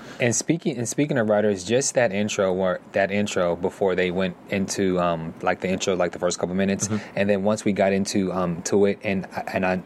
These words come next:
Speaker 1: the, the first thing that I noticed is that they put the writer's name, and I've never, uh, wrote the writer's name down, but th-, for this particular episode, her name was Heather Mitchell, and when I saw her name, I was like, <sighs> like, she wrote this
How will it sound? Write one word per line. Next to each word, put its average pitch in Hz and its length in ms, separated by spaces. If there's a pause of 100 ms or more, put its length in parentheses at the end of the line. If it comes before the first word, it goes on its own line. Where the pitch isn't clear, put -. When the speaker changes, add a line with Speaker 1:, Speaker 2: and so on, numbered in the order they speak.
Speaker 1:
the, 90 160
the 90 140
first 104 260
thing 104 140
that 92 160
I 90 60
noticed 92 360
is 95 100
that 90 140
they 90 100
put 101 200
the 87 80
writer's 92 320
name, 104 280
and 98 140
I've 90 120
never, 98 340 (360)
uh, 92 200
wrote 98 180
the 95 80
writer's 95 300
name 92 160
down, 87 240
but 87 180 (160)
th-, - 140
for 95 160
this 107 160
particular 104 420
episode, 92 540
her - 160
name 98 160
was 90 140
Heather 95 260
Mitchell, 113 440 (520)
and 98 240
when 101 140
I 104 80
saw 117 260
her 110 160
name, 98 400 (100)
I 107 80
was 98 260
like, 85 440 (920)
<sighs> - 960
like, 104 440
she - 260
wrote 127 240
this 120 200